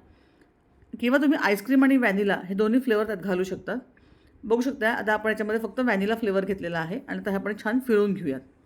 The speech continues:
बघा खू-, खूप छान पद्धतीनं ते मस्त एक घट्टपणा त्याला आलेला आहे, छान एकजीव झालेला आहे.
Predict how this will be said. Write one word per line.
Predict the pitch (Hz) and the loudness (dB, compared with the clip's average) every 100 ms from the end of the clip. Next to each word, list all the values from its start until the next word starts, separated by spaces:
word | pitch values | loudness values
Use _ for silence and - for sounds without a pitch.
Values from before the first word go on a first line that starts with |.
| _ _ _ | _ _ _
बघा | 214 214 180 185 | -2 0 -2 -6
खू-, | 220 | -16
खूप | - 294 294 - | -6 -6 -6 -2
छान | 220 247 269 | 2 2 2
पद्धतीनं | 214 240 233 233 226 | 2 0 0 -2 0
ते | |
मस्त | 220 202 202 | -2 -2 -4
एक | 208 - 196 - | -4 -4 -6 -8
घट्टपणा | - 185 - 220 208 | -8 -8 -6 -4 -2
त्याला | 202 190 | 0 2
आलेला | 175 180 196 | 2 0 -2
आहे, | 175 180 247 - - - _ - | -2 -4 -10 -14 -20 -20 _ -4
छान | 214 | -2
एकजीव | 202 170 247 | -2 0 2
झालेला | 254 214 190 180 | 2 2 2 -2
आहे. | 180 | -4